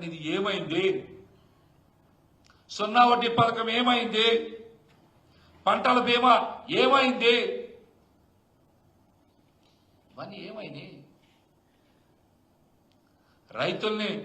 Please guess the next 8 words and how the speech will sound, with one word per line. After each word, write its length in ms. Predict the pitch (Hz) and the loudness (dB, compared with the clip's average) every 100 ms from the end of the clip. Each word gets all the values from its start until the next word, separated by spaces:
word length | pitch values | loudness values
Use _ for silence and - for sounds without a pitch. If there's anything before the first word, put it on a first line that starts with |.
| - - 117 123 | -16 -20 -16 -4
మాయ 340 | 131 185 226 233 226 | 0 4 4 2 2
చేసి 320 | 233 226 233 202 - - 160 | 0 0 -2 -4 -6 -8 0
నట్టేట 380 | 220 220 269 277 247 | 0 4 4 4 2
ముంచారు 320 | 240 269 240 | 0 0 2
కదా 120 | 233 233 | 0 0
ఈ 20 | 214 | 2
రోజున. 260 | 233 214 226 226 - - - - _ _ _ _ _ _ _ _ _ _ _ - | 2 2 4 4 2 -4 -18 -20 _ _ _ _ _ _ _ _ _ _ _ -4
ఎక్కడైనా 460 | 202 240 262 254 | -2 0 0 2